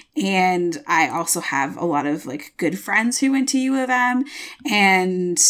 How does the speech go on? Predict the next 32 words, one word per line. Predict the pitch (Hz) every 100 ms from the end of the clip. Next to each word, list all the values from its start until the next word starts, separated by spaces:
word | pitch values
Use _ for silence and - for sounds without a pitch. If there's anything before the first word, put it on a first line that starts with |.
| - -
um, | 180 180 175 160 151
I | 175
mean, | 175
if | 185
you | 196
know | 196 226
anything | 269 311 311
about | 320 302
Michigan, | 247 - 240 233 220 220 233 - - - _ - 190 220
generally, | - 214 226 220 247 240 233 220 190
like, | 185 180 185 - - - 190 165 - _ _
like, | 214 202
politically, | 262 247 285 294 262 233 208
the, | 185 190 185 -
the | 196
state | - - 185 190 -
can | 196
look | 175 170
kind | - 156
of | 156 -
blue, | 160 160 170 170
but, | 180 160 -
like, | 165 160
in | 170 151
reality, | 135 127 131 143 139 143 165 - - -
there's | 156 180
a |
lot | 175 151 -
of | -
conservative | 196 - - 147 139 185
folks | - - - -
there. | - - -